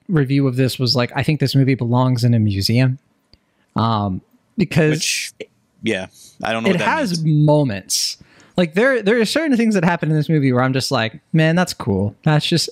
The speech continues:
Speaker 1: what an awesome visual," or, like, "What a very, like, like, engrossing narrative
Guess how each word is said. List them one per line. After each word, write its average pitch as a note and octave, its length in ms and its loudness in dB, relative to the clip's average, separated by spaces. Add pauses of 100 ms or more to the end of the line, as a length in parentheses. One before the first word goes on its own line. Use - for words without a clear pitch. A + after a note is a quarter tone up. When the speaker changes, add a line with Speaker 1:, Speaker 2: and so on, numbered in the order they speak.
Speaker 1:
what E3 200 2
an D3+ 260 -2
awesome B2+ 360 0
visual," A#2+ 380 0 (100)
or, A#2+ 160 0
like, A2+ 180 0
"What D#3+ 120 2
a F#3 60 2
very, D3+ 360 0
like, A2+ 320 -4 (720)
like, - 320 -2
engrossing D3 840 2 (580)
narrative C3 580 0